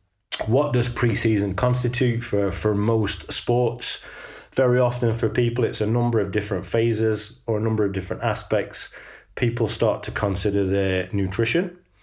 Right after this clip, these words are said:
So, uh, you then get people saying, "Okay, I need to sharpen up my diet." The simplest way to do that is to keep a diet diary.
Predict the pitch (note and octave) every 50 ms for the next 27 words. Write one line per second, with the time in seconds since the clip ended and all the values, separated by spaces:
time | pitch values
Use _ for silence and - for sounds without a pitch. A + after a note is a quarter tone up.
0 | - - - - _ - - - B2+ A#2+ A#2 A#2 A2+ A2+ A2+ A2+ A2 G#2+ G#2+ A2
1 | G#2+ G#2+ A2 A2 A2+ A2 G2+ G2+ G2+ G2 G2+ G2 G2+ A2 G#2+ A2 A2+ A#2 A2+ G#2+
2 | G2 - - A2 G#2 G2 - G#2 F#2 - - G2 G2 G2 F#2+ G#2 G#2 G2+ - G#2
3 | G2+ G2+ G2+ G2+ G2+ G2+ A2 G#2+ G2+ - F#2+ - G#2 F#2+ F#2+ F#2+ G2+ F#2+ E2+ F#2
4 | G2 G2 F#2 G#2 A2 A2 G#2+ - - - _ - - - - - - _ _ -
5 | - - - - B2+ B2 B2 A#2+ A2 - - - A2 G2+ G2 - G#2 G2 G#2+ A2
6 | A2 G2+ A2 G#2 G2+ - - A2 F#2+ - - - - - A#2 G#2+ - A2+ G2 F#2
7 | A2 A2 A2+ A2 A2 - B2 A2+ A2 A2 A2 G#2+ A2 G#2 - -